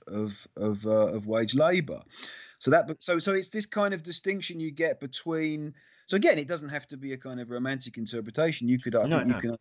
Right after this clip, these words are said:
Speaker 1: you can interpret it purely in those terms that, you know, what capitalism and what the Inferno has done is it has, it has succeeded in marshalling whole populations of people into hell.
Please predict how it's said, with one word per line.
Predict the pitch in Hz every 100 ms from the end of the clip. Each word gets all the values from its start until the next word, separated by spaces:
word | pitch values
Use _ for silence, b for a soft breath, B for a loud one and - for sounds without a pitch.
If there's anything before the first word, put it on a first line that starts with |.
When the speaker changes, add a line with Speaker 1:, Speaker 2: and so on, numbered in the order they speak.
| -
Speaker 1:
you | 123
can | -
interpret | 123 123 143 127 123
it | 110
purely | - 135 127 120 117
in | 117
those | 113 110 -
terms | 196 196 120 117 107
that, | 120 117 B B B
you | 135
know, |
what | 127 147 -
capitalism | 156 156 - 131 123 127
and | 127
what | 147 127
the | 127 127
Inferno | 120 - 135 131 117 113
has | 117 113
done | - - 180 165 107 113 143 165 b b b b -
is | 131 135 123
it | 147 120
has, | 143 139 135 120 123 139 -
it | 135 135
has | 127 135 -
succeeded | 131 - 151 156 147 135
in | 131 127
marshalling | 135 151 165 160 131 120 110
whole | 123 143 139
populations | 131 139 - 131 131 143 135 120 110
of | 110
people | - 165 190 196 113 101 104 107
into | - 120 110 110
hell. | 101 117 80 53 -